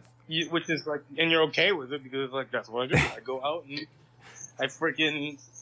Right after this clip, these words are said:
sleep in a hotel, and I freaking eat this type of stuff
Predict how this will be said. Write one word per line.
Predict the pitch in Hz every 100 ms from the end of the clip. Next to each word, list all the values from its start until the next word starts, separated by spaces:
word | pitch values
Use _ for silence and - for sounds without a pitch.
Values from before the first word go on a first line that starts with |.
| - _
sleep | - 165 160
in | 160
a | 160 151
hotel, | 160 156 160 139 156 165
and | 139
I | 120 123 120
freaking | 151 143 143 135 127 131 127 - - _ - - _ _ - - _ _ - - - -
eat | 175 165
this | - 156 -
type | 170 139
of | -
stuff | - 151 156